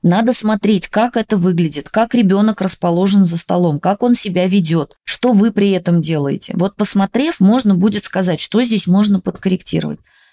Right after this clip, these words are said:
А просто так, по информации, что он лезет на стол, все хватает, что с этим делать, я не могу дать ответ. Потому что мне не видно, что там у вас за столом происходит. Во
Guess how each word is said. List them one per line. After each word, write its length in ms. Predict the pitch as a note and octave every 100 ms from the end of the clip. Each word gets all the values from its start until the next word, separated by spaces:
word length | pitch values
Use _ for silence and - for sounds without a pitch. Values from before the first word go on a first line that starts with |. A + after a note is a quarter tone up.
| -
А 100 | F3
просто 380 | A3 B3+ - G3+
так, 320 | B3+ D4 -
по 100 | -
информации, 640 | G3 G#3 G#3 A3 F#3+ - F#3
что 480 | - F#3 F3+ E3+ -
он 280 | G#3 G3+ G3
лезет 360 | G3+ G3+ F3+
на 100 | F#3
стол, 260 | F#3+ - F#3+
все 220 | - G3
хватает, 420 | F#3 F3 A3+ C4
что 200 | B3+ -
с 100 | F#3+
этим 240 | F#3+ - F3
делать, 260 | G3+ A3
я 140 | F#3 G3
не 100 | G3+
могу 280 | F#3+ F#3 F3
дать 220 | E3 -
ответ. 320 | D#3+ D3+ - _ _
Потому 260 | - F3 G3+
что 200 | G3+ F#3
мне 400 | G3+ F3+ F#3+ G#3
не 180 | G3+ F#3+
видно, 280 | G3+ E3+
что 200 | D#3+ -
там 220 | D#3+ D#3 D#3+
у 20 |
вас 200 | D#3 -
за 60 |
столом 380 | - - D#3+ D3+
происходит. 580 | - E3 D#3 - E3 - _ _ _ _ _ _
Во 160 | F3